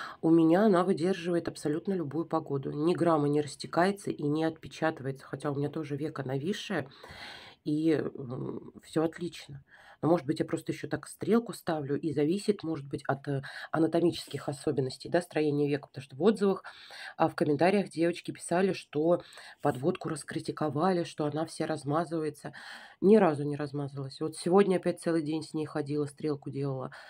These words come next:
Ничего вообще, снег, э, ничего не случается. Как сидит, как влетая на месте.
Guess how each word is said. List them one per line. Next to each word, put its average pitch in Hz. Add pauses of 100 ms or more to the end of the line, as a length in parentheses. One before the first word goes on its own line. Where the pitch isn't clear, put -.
(200)
Ничего 165
вообще, 156
снег, 180 (640)
э, 131 (160)
ничего 185
не 139
случается. 143
Как 160
сидит, 190
как 156
влетая 175
на 160
месте. 147